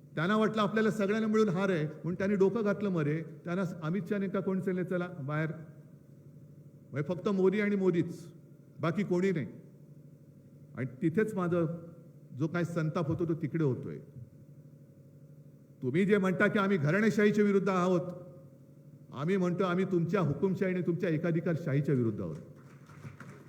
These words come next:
अमित शहाना काय जाते बोलायला? अमित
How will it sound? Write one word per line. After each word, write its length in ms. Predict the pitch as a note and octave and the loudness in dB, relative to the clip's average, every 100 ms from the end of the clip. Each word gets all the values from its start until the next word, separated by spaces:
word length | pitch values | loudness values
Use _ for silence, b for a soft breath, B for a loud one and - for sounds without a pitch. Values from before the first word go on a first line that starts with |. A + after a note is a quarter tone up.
| - - - - - - - - - - - - - | -20 -20 -20 -20 -20 -20 -20 -20 -20 -20 -20 -18 -6
अमित 240 | C3+ F3 F3+ | 0 0 2
शहाना 220 | F#3+ F#3+ | 0 0
काय 200 | F#3 G3+ | 0 2
जाते 260 | G3 G3+ | 2 4
बोलायला? 320 | F#3 F#3+ F#3+ F#3 | 4 4 4 2
अमित 220 | F3 | 2